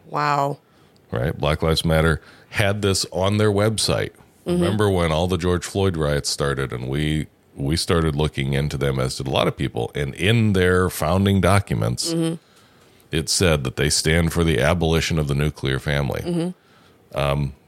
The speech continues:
Speaker 2: comes right out of the Communist <laughs> Manifesto.
Speaker 1: Mm-hmm.
Speaker 2: Uh, number four, the abolition of all classes.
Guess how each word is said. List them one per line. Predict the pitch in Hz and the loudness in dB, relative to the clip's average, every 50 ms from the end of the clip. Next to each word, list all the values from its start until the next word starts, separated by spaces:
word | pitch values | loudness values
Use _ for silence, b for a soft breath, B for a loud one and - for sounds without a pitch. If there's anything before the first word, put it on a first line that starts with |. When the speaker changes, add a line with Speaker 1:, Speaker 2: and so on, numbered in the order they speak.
| - _ - | -20 _ -6
Speaker 2:
comes | - 82 80 78 - 71 | -2 0 0 0 0 0
right | 71 76 78 71 | 0 0 0 2
out | 82 82 82 | 0 0 0
of | 85 76 - | -2 -4 -4
the | - 87 | -10 -12
Communist | - - 82 82 90 92 92 95 90 - - | -6 -4 -2 0 0 2 2 0 0 2 2
<laughs> | |
Manifesto. | 139 131 - 123 107 - - 175 151 - - - 76 64 - - - | 2 4 4 2 2 2 2 0 0 0 -2 -2 -2 -2 -2 -6 -6
Speaker 1:
Mm-hmm. | 175 160 139 190 240 302 B B B B B B | -8 -4 -2 -2 -2 -2 B B B B B B
Speaker 2:
Uh, | - 76 85 85 | -4 0 0 2
number | 85 95 110 110 117 | 4 4 6 6 4
four, | 107 - 156 147 120 101 | 4 4 4 4 4 4
the | 87 95 - - | 4 2 0 2
abolition | - 104 131 151 151 151 139 143 147 139 - - 131 | 2 2 2 4 4 4 4 4 4 2 2 2 2
of | 123 117 | 2 2
all | 127 123 127 | 2 0 0
classes. | - - - - 131 139 151 160 - - - 76 52 - - - - - | 0 -4 -4 -2 0 2 2 0 0 0 0 0 -2 -2 -4 -4 -4 -6